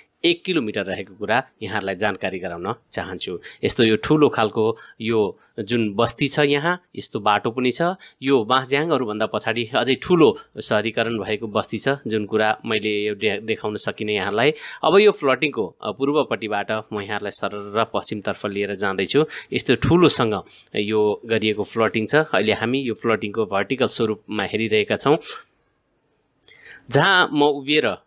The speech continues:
ड्रोनलाई अपरेट गरिरहेको छु, त्यो एरियामा पूर्व मोहडा भएको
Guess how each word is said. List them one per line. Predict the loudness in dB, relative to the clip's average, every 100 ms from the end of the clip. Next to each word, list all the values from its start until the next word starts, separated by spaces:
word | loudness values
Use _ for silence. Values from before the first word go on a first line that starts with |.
| -18
ड्रोनलाई | -10 -6 -2 -2 -2
अपरेट | -4 -4 -4
गरिरहेको | -2 -4 -2 -4 -4
छु, | -6 -6 -6 -12 _ -2
त्यो | 6 8 6 2 -8
एरियामा | -4 0 0 0 0 -2 _
पूर्व | 0 4 2
मोहडा | 0 -6 -6
भएको | -6 -6 -4